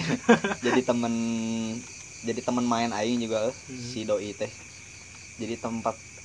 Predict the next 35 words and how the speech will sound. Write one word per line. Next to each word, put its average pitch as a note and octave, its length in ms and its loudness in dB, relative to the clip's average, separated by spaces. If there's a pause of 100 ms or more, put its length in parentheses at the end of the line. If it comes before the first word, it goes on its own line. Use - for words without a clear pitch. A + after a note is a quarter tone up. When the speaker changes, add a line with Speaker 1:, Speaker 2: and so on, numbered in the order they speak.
(120)
Speaker 2:
tongkrongan A2+ 480 0
lah, G#2 160 2
ada G#2+ 160 0
lah B2 80 -2
yang G#2 160 -4
dekat G#2 240 -6
sini. G2+ 320 -6
Kalau G#2 160 0
misalnya G#2+ 320 -4
ingat G#2+ 160 -6
tempat G#2 240 -6
itu G#2 160 -4
suka A#2 240 0
inget G#2+ 240 -4
wae, A2+ 240 6
anjing. A2+ 320 -2 (160)
Speaker 1:
Anjing. B2 400 -10
Speaker 2:
Tapi A#2 240 0
sebenarnya B2+ 240 2
teh, C3 120 6 (120)
teh D3 100 0 (220)
ya A#2 160 4
inget-inget A2+ 480 -2
doang, A2+ 320 6 (160)
nggak A2+ 160 2
pengen A2+ 240 2
balik A2 240 2
lagi, A#2+ 320 4
dah A2 160 4
aing A2+ 160 2
Speaker 1:
Oh, B2 80 0
Speaker 2:
mah. B2+ 80 2
Speaker 1:
iya, A#2 80 -4
iya, A#2 160 -8
ngerti. A2+ 240 -6